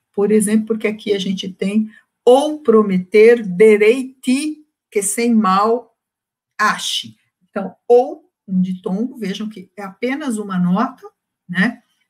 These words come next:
É, é, é, é, se refere a essa, a, a essa sequência vocálica, né? Mas em direito nós temos duas,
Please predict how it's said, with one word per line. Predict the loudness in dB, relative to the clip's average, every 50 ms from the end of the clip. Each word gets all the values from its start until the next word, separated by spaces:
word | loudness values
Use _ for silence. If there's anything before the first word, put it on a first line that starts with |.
| _ _
É, | -6 -4 -4 -4 -4 -8 -14 -16 -18 -20 -20 _ _ _ _ _ _ _ _ _ _ _ _ _ _ _ _ _ _ _ _ _ _ _ _ _ _ -10 -8 -8 -8 -8 -8
é, | -8 -8 -8 -8 -10 -12
é, | -6 -2 0 0 0 0 -4 -6 -6 -6 -6 -6
é, | -6
se | -4 -2 0 0
refere | 0 0 -2 -2 0 0 0 0 -2 -6 -10 -14 -16 -20 _ _ -6
a | -2 0 0
essa, | 0 0 -2 -2 -4 -4 -4
a, | -4 -4 -4 -4 -6 -10 -12 -10 -10 -10
a | -10
essa | -10 -12 -10 -8 -6
sequência | -6 -6 -6 -8 -10 -6 -4 -4 -4 -4 -6
vocálica, | -8 -8 -10 -12 -10 -6 -2 0 0 0 0 -2 -6 -8 -10 -12 -12 -12 _ _ _ _ -20 -20 -20 _ _ -4
né? | -2 0 0 -2 -4 -12 -18 -8 -4
Mas | -2 0 0 0 0 0 2
em | 4 6 6 6
direito | 6 6 6 4 4 4 2 0 -4 -12 -14 -12 -10 -8
nós | -6 -6 -6 -6 -8
temos | -10 -12 -16 -14 -12 -8 -4
duas, | 0 2 2 2 2 2 2 0 -2 -8 -10